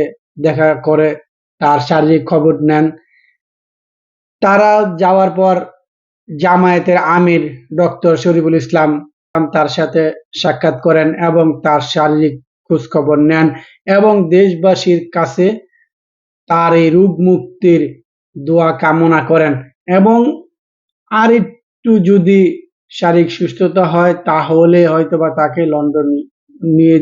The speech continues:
যাবে তারেক রহমানের কাছে। এবং আজকে চীন থেকে আরেকটি টিম খালেদা জিয়ার চিকিৎসার জন্য যুক্ত হবে এবং যদি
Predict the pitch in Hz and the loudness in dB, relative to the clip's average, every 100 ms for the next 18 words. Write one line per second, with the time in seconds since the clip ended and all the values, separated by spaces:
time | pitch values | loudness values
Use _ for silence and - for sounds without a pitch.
0 | 143 147 160 226 - _ _ - 151 147 | 0 0 2 0 -4 _ _ -2 0 0
1 | 147 147 147 151 143 165 160 185 196 - | 0 -2 0 -2 -2 -4 -2 -2 -2 -6
2 | - - 180 208 202 190 196 - 220 - | -18 -4 0 2 2 0 -2 0 0 0
3 | - 233 247 233 226 196 160 180 190 196 | -2 -2 -2 0 2 0 0 0 0 -2
4 | - _ 214 180 127 - _ _ _ _ | -6 _ 0 0 0 -14 _ _ _ _
5 | _ _ _ _ _ - 190 190 156 - | _ _ _ _ _ 0 2 2 0 -8
6 | _ _ 220 - 175 175 170 175 170 165 | _ _ -20 -6 -2 0 0 0 0 0
7 | 127 170 170 175 147 151 160 196 339 - | 0 0 0 -2 -2 -2 -2 -2 -6 -12
8 | 139 156 135 _ - 160 147 135 143 127 | -4 -4 -6 _ -2 0 0 0 0 -2
9 | - _ _ _ _ - 180 208 220 208 | -10 _ _ _ _ -2 2 4 2 0
10 | - _ _ _ _ _ _ _ - 147 | -8 _ _ _ _ _ _ _ -10 0
11 | 208 220 | 2 2